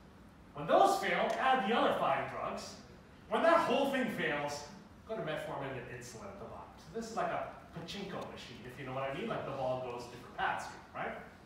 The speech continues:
That's kind of interesting. So you got these six boxes in the middle here, and we're kind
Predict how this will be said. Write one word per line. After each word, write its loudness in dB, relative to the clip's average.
That's -8
kind -4
of -2
interesting. -6
So -4
you -4
got 0
these -4
six -8
boxes -2
in -10
the -6
middle -4
here, -10
and -8
we're -8
kind -4